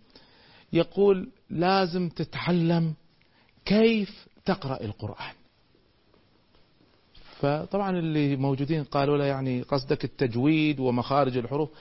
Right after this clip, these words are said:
قال: "لا، هذا طبيعي لازم تتعلمه، لكن لازم تتعلم كيف تقرأ القرآن."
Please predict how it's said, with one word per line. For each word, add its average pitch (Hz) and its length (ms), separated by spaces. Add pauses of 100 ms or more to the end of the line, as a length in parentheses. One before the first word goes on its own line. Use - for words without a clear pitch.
(260)
قال: 220 340
"لا، 220 460 (1040)
هذا 202 180
طبيعي 196 480
لازم 165 280
تتعلمه، 165 640 (420)
لكن 170 300
لازم 190 240
تتعلم 202 540 (160)
كيف 254 500 (360)
تقرأ 139 380
القرآن." 104 600